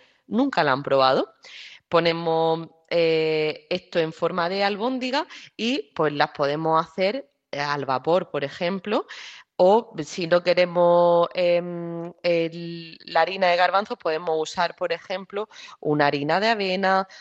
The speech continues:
o podemos usar, eh, pan rallado que no lleve sal. Importante esto, por eso no recomiendo el pan rallado desde el principio, porque esto sí que se, se vende siempre sin sal. Ya que hacemos, deberíamos de congelar,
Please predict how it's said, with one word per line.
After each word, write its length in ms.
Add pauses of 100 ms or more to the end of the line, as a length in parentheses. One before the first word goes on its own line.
(200)
o 220
podemos 480
usar, 560
eh, 560
pan 220
rallado 540
que 180
no 240
lleve 540
sal. 500 (220)
Importante 600
esto, 260
por 120
eso 180
no 360
recomiendo 420
el 80
pan 180
rallado 420 (420)
desde 220
el 80
principio, 400
porque 380
esto 340
sí 240
que 120
se, 640
se 240
vende 240
siempre 520 (360)
sin 300
sal. 260 (220)
Ya 160
que 140
hacemos, 480 (100)
deberíamos 640
de 100
congelar, 640